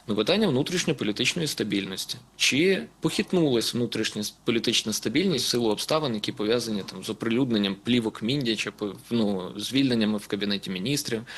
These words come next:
припущеннями про потенційні наступні опри-, е, викрива-, викривальні сюжети і матеріали, які стосуватимуться інших дієвих осіб? Мені здається, що так. Ну, це моє суб'єктивне сприйняття, да? І чи так це насправді, чи ні?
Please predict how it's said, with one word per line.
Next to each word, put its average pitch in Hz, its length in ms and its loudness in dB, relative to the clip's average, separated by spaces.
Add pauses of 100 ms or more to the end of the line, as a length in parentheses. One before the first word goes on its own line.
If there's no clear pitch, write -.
(240)
припущеннями 131 720 2
про 107 180 0
потенційні 107 600 0
наступні 123 640 0 (520)
опри-, 135 440 2
е, 104 380 -2 (120)
викрива-, 127 520 0
викривальні 123 540 0
сюжети 107 580 -2 (220)
і 117 160 2
матеріали, 107 520 2
які 98 200 -4
стосуватимуться 98 760 -2
інших 127 400 0
дієвих 107 360 -2
осіб? 110 300 -2
Мені 151 180 2
здається, 127 380 2
що - 160 -2
так. - 320 -8 (180)
Ну, - 100 2
це 113 120 0
моє 117 200 4
суб'єктивне 110 580 0
сприйняття, - 600 -4
да? 170 160 -4 (960)
І 135 460 4 (180)
чи - 140 2
так 196 200 2
це - 120 0
насправді, 170 440 0
чи 196 160 0
ні? 262 160 0